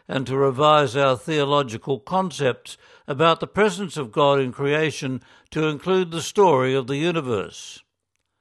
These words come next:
Father Liam says if we can expand our thinking and theology, this can make a huge difference in our age of social and ecological crisis.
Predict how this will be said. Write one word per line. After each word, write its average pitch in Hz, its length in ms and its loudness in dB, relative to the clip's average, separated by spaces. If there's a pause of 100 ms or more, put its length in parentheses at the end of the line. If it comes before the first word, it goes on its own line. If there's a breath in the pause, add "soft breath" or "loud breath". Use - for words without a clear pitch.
(640 soft breath)
Father 160 360 6
Liam 143 420 2
says 143 340 0
if 143 160 -4
we 139 300 -2
can 147 220 -6
expand 175 600 0
our 123 180 4
thinking 135 460 -4
and 120 120 -4
theology, 131 760 -2 (420 soft breath)
this 165 220 -4
can 202 180 0
make 151 240 2
a 143 140 -2
huge 175 420 -2
difference 131 560 -4
in 139 100 -4
our 135 300 0
age 143 380 0
of 135 120 -6
social 143 640 -2 (240 loud breath)
and 135 340 2
ecological 131 920 -2
crisis. 151 680 -6